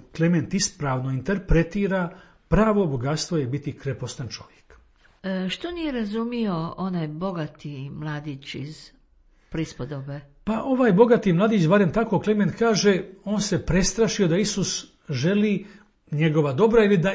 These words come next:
Speaker 1: da ga želi lišiti zemaljskih dobara. I zato Klement ovdje uočava da ovaj mladić koji se ponašao sukladno zakonu, poštivao zakon, poštivao sve, ne samo da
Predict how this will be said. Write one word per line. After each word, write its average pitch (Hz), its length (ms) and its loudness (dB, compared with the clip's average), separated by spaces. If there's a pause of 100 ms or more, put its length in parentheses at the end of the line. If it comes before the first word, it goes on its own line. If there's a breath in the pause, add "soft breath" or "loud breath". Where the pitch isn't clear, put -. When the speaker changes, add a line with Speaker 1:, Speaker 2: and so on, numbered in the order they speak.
Speaker 1:
da 185 240 4
ga 185 180 2
želi 180 340 4
lišiti 185 460 -2
zemaljskih 156 520 0
dobara. 117 560 -2 (500)
I - 80 -6
zato 233 320 2
Klement 262 380 4
ovdje 214 220 6
uočava 226 640 4 (400 loud breath)
da 170 560 2 (840)
ovaj 185 320 0
mladić 151 600 -2
koji 170 240 0
se 135 220 -2
ponašao 151 460 0
sukladno 131 520 -4
zakonu, 143 540 -2
poštivao 151 580 0
zakon, 147 520 0 (320 loud breath)
poštivao 180 560 2
sve, 220 340 2 (1200 loud breath)
ne 185 160 0
samo 226 320 -2
da 190 500 0